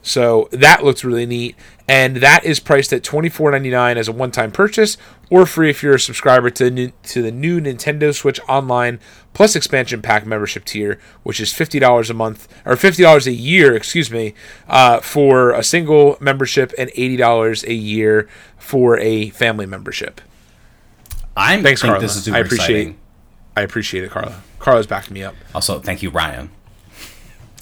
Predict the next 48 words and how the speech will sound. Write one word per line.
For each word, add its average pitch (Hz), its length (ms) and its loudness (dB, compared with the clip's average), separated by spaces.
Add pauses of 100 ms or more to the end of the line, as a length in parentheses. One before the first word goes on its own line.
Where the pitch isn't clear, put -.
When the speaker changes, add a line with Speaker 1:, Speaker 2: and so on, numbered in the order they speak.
Speaker 1:
No. 98 160 -10
Speaker 2:
Ryan's 87 280 -2
backing 85 280 -4
me 85 140 -6
up - 240 0
'cause 82 140 -10
he 87 80 -12
knows 82 220 -10
how 95 100 -6
to 87 140 -10 (260)
pronounce 95 280 -4
words. 87 380 -8 (400)
Um, 117 500 2 (720)
I 139 140 4
think 196 200 -2
this 151 100 -2
is - 40 -2
super 117 200 -2
exciting 95 520 -4
'cause 117 200 -2
it 120 60 -2
gives 139 180 -2
you 151 100 2
now 123 120 2
something 120 340 0
new 113 100 0
to 104 120 -2
do 80 260 -10
'cause, 98 180 -6
like, 101 180 -2
I've 98 140 -4
already 120 180 0
collected 110 380 -6
all 101 120 -2
the 95 60 -8
f-, - 180 -16
uh, 92 140 -8 (220)
fish - 500 -8 (360)
and 92 420 -4 (160)
all 90 140 -4
the 95 260 -4
fossils 92 640 -6
and 87 80 -8
all 90 140 -2
the 98 100 -6
other 92 200 -6
th-, - 120 -18
like, 98 260 -6